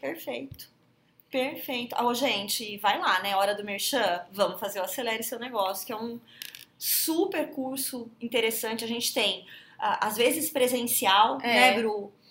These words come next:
Speaker 1: É, a gente tem as turmas online ao vivo e logo, logo,
Speaker 2: Muito em breve.
Speaker 1: muito em breve, a gente vai ter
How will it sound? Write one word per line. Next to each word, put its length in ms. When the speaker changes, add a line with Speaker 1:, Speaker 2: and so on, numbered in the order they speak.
Speaker 1:
É, 840
a 20
gente 220
tem 120
as 140
turmas 440
online 720
ao 240
vivo 680
e 640
logo, 880
logo, 960
Speaker 2:
Muito 420
em 120
breve. 380
Speaker 1:
muito 340
em 120
breve, 520
a 40
gente 300
vai 240
ter 560